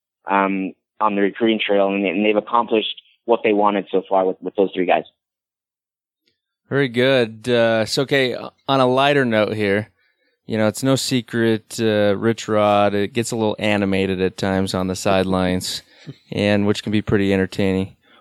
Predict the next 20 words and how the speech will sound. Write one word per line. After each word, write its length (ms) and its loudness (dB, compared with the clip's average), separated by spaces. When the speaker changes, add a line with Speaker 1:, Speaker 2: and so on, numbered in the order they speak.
Speaker 2:
What 260 2
is 220 2
your 100 4
favorite 640 0
Rich 320 -2
Rod 260 0
meltdown? 560 -6
<laughs> 20 -14
Speaker 1:
Ooh, 100 -8
I 100 0
don't 100 -2
know 120 0
if 80 -8
I 80 2
have 240 0
one. 300 -12
Um, 600 0
you 80 -14
know, 80 0
we're 140 2